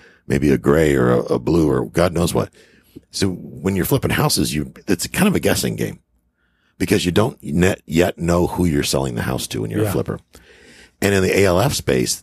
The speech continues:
Speaker 1: the same is true, but when, because we have the consultant,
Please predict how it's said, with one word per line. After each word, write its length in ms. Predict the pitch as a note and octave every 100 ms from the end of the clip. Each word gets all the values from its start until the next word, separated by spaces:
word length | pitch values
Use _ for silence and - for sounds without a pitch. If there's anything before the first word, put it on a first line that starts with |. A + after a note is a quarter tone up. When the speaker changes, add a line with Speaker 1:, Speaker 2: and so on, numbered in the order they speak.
| -
Speaker 1:
the 140 | F#2
same 360 | - - G#3+ E3
is 140 | -
true, 400 | - - F3+ D#2+
but 180 | C2 -
when, 260 | F2 E2+ D#2
because 460 | - - - D3+
we 120 | C#3+ B1
have 160 | E2
the 100 | -
consultant, 640 | - A#1 - A2+ - C2